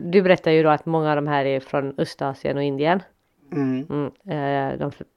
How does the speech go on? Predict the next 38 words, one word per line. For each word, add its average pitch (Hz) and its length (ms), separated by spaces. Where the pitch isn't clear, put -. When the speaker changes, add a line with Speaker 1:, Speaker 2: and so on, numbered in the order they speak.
Speaker 1:
flesta - 360
virtual 135 440
assistants - 400
som 156 100
man 147 80
skaffar. 170 440
Och 202 120
det 190 60
är 190 60
f-, - 400
alltså 190 240
deras 175 300
arbetskultur 165 680
är 160 40
jättebra 139 420
och 131 80
allt 131 140
sånt - 140
där. 175 140
Så 170 140
jag - 100
förstår, 151 380
eh, 160 240
tanken 156 380
med 143 120
det. 180 180
Eh, 160 160
och 156 160
prissättningen 147 720
är 139 200
ju 135 80
bra - 220
också. - 300
Speaker 2:
Mm. 170 200
Speaker 1:
Eh, - 180
det 190 140
förstår 165 240
jag. 135 140